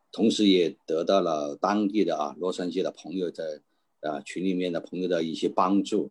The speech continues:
啊，才能顺利的回来。实际上我感觉很感动，是因为有了自由军建立的这个平台以后啊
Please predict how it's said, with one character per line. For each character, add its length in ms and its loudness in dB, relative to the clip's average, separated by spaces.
啊， 180 -20
才 160 -4
能 120 -4
顺 220 -2
利 80 0
的 100 -6
回 160 -14
来。 100 -16
实 220 -8
际 80 -2
上 240 -2
我 220 -4
感 300 -14
觉 240 -6
很 160 0
感 300 -2
动， 240 0
是 180 0
因 180 4
为 200 4
有 160 0
了 120 -2
自 140 -4
由 80 0
军 180 -2
建 140 0
立 100 0
的 80 -4
这 120 -2
个 80 -2
平 260 -8
台 240 -8
以 40 -20
后 180 -4
啊 180 -2